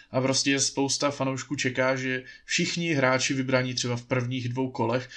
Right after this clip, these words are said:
to tam budou sázet jako o sto šest od prvního dne, co jsou v klubu. Ale já tady, eh, vždycky rád obhajuju, že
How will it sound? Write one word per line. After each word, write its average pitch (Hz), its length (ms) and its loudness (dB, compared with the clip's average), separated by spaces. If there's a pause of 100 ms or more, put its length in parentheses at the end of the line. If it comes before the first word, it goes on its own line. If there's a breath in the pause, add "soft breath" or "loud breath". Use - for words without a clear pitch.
(120)
to 127 120 -6
tam 131 180 4
budou 135 240 4
sázet 123 440 2
jako 123 200 0
o 135 80 -2
sto 139 200 0
šest 117 320 0
od 123 160 -6
prvního 127 400 -2
dne, 120 180 -2
co 123 120 0
jsou 127 180 -2
v 123 100 -10
klubu. 113 440 -6 (440 soft breath)
Ale 117 480 0
já 127 160 4
tady, 131 540 0
eh, - 580 -12
vždycky 131 540 0
rád 127 240 0
obhajuju, 127 600 -2
že 123 280 -4